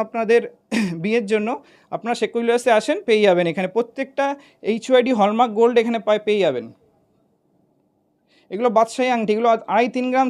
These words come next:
চার গ্রাম থেকে স্টার্টিং হচ্ছে। ঈদ উপলক্ষে যেটা আমরা একদম ইউনিক ডিজাইন এনেছি, দেখিয়ে দেবো। এটা সাধারণত আপনারা শায়দই কোনো জায়গায় দেখেছেন হয়তো এইসব ডিজাইনগুলো যে আছে,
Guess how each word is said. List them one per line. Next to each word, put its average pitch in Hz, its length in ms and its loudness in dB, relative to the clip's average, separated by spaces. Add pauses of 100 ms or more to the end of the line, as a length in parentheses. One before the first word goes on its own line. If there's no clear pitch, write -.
চার 226 180 2
গ্রাম 240 220 0
থেকে 240 200 -4
স্টার্টিং 214 340 -2
হচ্ছে। 143 240 -10 (840)
ঈদ 233 140 -14
উপলক্ষে 277 360 -4
যেটা 262 180 0
আমরা 262 220 4
একদম 233 300 0
ইউনিক 247 300 2
ডিজাইন 262 260 2
এনেছি, 262 200 0 (100)
দেখিয়ে 226 260 0
দেবো। 226 180 8 (140)
এটা 214 120 2 (100)
সাধারণত 233 380 0 (120)
আপনারা 254 240 2 (280)
শায়দই 233 380 2
কোনো 247 180 0
জায়গায় 240 260 2
দেখেছেন 240 380 0
হয়তো 202 180 0 (100)
এইসব 220 260 -2
ডিজাইনগুলো 220 440 0 (680)
যে 208 120 4 (480)
আছে, 220 200 2